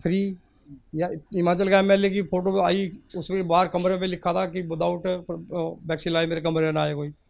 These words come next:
ऐसे वो न्यूज़ देख रहे थे मैंने। उसके बाद ये इसने देखा ना कोई फ्री के फ्री साथ, तो कहा कहता, "पापा जी आप भी एक प्लेट फ्री कर दो जी, वैक्सीन लगा के उसका देखो और उसको फ्री कर दो।"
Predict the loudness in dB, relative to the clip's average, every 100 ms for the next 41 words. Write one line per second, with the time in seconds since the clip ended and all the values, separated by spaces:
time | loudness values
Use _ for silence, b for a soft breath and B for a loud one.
0 | _ _ _ 0 2 4 6 6 6 4
1 | 4 2 0 -2 -4 -6 -12 -20 -20 -20
2 | _ -2 4 8 8 4 0 0 2 2
3 | 4 2 0 -2 0 -2 -2 -2 -2 -4
4 | -8 _ _ _ -4 4 4 6 4 4
5 | 4 4 4 4 2 2 0 4 4 4
6 | 0 -2 -6 -10 _ _ _ _ _ _
7 | -2 -2 2 4 4 4 2 0 -2 -2
8 | -2 -2 0 -2 -2 -4 -4 -6 -8